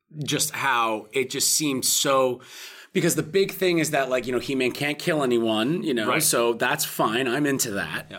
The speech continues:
Speaker 1: Uh, you know, he
Speaker 2: That's
Speaker 1: doesn't
Speaker 2: why
Speaker 1: have to
Speaker 2: they have
Speaker 1: kill them,
Speaker 2: blasters.
Speaker 1: but he doesn't have to save them, you know.
Speaker 2: Right.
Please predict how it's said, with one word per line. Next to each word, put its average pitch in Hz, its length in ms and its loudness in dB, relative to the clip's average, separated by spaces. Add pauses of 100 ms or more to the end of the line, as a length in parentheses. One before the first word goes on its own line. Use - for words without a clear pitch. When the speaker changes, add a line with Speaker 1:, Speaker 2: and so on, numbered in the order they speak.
Speaker 1:
Uh, - 20 0
you 120 180 0
know, 107 200 -2
he 147 140 0
Speaker 2:
That's - 120 4
Speaker 1:
doesn't 190 120 2
Speaker 2:
why - 40 2
Speaker 1:
have - 80 0
to 170 40 2
Speaker 2:
they - 60 2
have - 80 0
Speaker 1:
kill 220 160 4
them, 180 120 4
Speaker 2:
blasters. 151 520 -2
Speaker 1:
but 160 100 2
he 156 80 6
doesn't 139 200 2
have 135 200 -4
to 120 60 -6
save 110 380 -2
them, - 180 -16 (240)
you - 80 -12
know. - 100 -16 (160)
Speaker 2:
Right. 101 200 -8